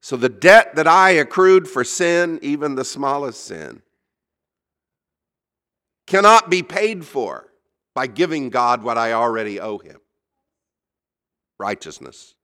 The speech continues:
from this day forward. What if I say,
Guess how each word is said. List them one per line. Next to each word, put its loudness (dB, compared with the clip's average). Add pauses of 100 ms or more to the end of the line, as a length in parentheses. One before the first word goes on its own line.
(380)
from -14
this -12
day -12
forward. -16 (1700)
What -10
if -6
I 2
say, -2